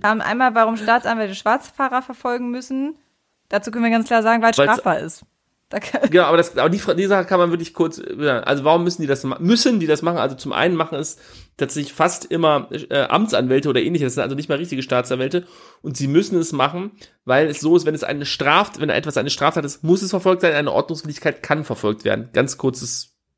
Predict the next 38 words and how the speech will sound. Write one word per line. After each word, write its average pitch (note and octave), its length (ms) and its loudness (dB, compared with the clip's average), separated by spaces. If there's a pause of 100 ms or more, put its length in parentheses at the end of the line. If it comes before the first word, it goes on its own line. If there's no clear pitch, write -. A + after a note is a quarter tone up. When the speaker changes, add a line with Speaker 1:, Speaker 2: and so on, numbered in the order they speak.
(1040)
Speaker 2:
ohne D3 180 4
das C3 100 0
Prinzip B2+ 300 -4
weiter A#2 160 2
zu A2+ 80 0
erklären. G#2+ 340 0 (240)
Speaker 1:
Genau, G#3 320 0
dann G#3+ 320 0
Speaker 2:
Und C#3+ 140 2
deswegen F3 420 4
müssen F#3 340 2
Staatsanwälte E3+ 540 0
das C#3+ 80 -4
verfolgen. A#2+ 500 -4 (720)
Aber C#3 380 0
wenn D3+ 100 0
man D#3+ 140 2
ein, F#3+ 240 0
zweimal F3+ 240 2
schwarz E3+ 320 -2
fährt, E3+ 160 0
kriegt - 220 -10
man E3+ 100 -4
das E3 100 -2
immer G3+ 280 2
eingestellt B2 540 -4
nach B2+ 120 -8
hundertdreiundfünfzig. B2 880 -8
Wie, - 420 -8
nicht - 180 -10
so C3+ 100 -4
schlimm. A#2+ 260 -10 (540)
Doof F3+ 180 6
ist, G#3 140 0
wenn E3+ 80 -6
man's E3+ 180 0
häufiger C3 300 -2
macht - 280 -18